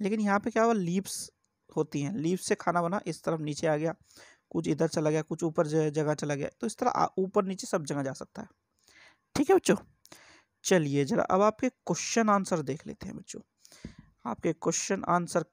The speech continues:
क्या कहते हैं आपको और क्या बताते हैं। चलिए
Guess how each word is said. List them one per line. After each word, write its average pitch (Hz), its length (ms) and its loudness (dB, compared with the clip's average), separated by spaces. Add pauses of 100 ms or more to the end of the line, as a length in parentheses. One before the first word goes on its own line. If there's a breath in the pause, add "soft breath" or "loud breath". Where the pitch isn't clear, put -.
क्या 185 160 4
कहते 175 340 -2
हैं 180 80 -2
आपको 226 400 -4 (140)
और 196 320 0 (260)
क्या 160 280 2
बताते 147 560 -4
हैं। - 100 -10 (1120 soft breath)
चलिए - 500 -6